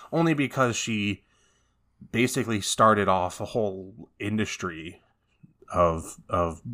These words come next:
genre ga-, based games. She's basically, like, the main developer of, uh, the early adventure point and click games that, that dominated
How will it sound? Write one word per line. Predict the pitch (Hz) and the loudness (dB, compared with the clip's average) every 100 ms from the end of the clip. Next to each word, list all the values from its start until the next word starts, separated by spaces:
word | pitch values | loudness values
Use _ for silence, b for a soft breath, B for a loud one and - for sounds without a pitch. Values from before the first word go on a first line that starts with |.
| - - 98 | -14 -12 2
genre | 95 90 90 85 80 - | 4 6 4 2 -2 -8
ga-, | - 92 - | -10 -10 -6
based | 92 85 - - | -4 -2 -4 -4
games. | 92 85 95 - - B B B | -4 -4 -10 -10 -10 B B B
She's | - 165 | -12 -2
basically, | 220 220 175 | 0 0 2
like, | 156 123 - | 2 2 0
the | |
main | 107 113 113 113 | -2 0 0 0
developer | 107 98 92 90 - 82 78 - _ _ | -2 -2 -2 -2 -6 -8 -10 -18 _ _
of, | 92 87 87 - - - _ _ _ _ _ _ | -8 -6 -8 -14 -20 -20 _ _ _ _ _ _
uh, | 120 110 | -16 -10
the | 98 - | -10 -4
early | 104 101 98 92 95 | 0 2 2 -2 -4
adventure | 95 87 95 95 101 90 | -6 -4 -4 -2 -2 -4
point | - 98 | -6 -8
and | 87 | -6
click | 107 101 | -6 -4
games | 113 113 117 117 - - b b b b _ - | -2 0 -2 -4 -8 -12 b b b b _ -4
that, | 95 92 82 | -2 -2 -4
that | 95 85 | -6 -4
dominated | 85 82 87 92 92 92 92 92 95 | 0 2 2 0 0 0 0 0 -2